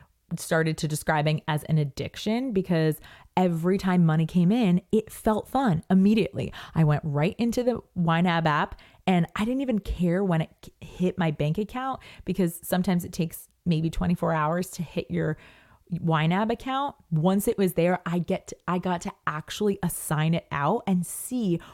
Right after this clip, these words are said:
what my money was doing for me. So even before it was spent, even if what I was assigning for was something far into the future,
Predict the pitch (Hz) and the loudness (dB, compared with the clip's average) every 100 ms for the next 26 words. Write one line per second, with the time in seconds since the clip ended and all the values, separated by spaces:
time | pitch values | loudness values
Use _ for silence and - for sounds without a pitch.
0 | - 165 151 175 - 180 165 160 156 151 | -8 -2 2 2 2 2 4 2 0 -2
1 | - 147 165 180 233 240 254 277 - - | -2 0 2 0 -2 -2 -4 -6 -12 -4
2 | 220 - - 220 233 262 208 185 175 175 | -2 -2 -2 0 0 0 0 0 0 0
3 | - 190 170 160 - - - - 262 170 | 0 -2 0 -2 -4 -12 -12 -6 -2 2
4 | 170 202 - - - 233 269 294 254 202 | 2 0 -6 -20 -6 -4 -2 -2 -2 -2
5 | 185 190 185 170 165 160 156 214 226 262 | 0 0 0 0 -2 -2 0 -2 0 0
6 | 269 214 185 175 175 180 170 - - _ | 2 2 0 0 2 2 2 0 -20 _
7 | _ _ - - 165 175 202 - 185 180 | _ _ -12 0 2 4 2 2 0 2
8 | 170 156 - 170 - 262 | 0 0 0 0 2 0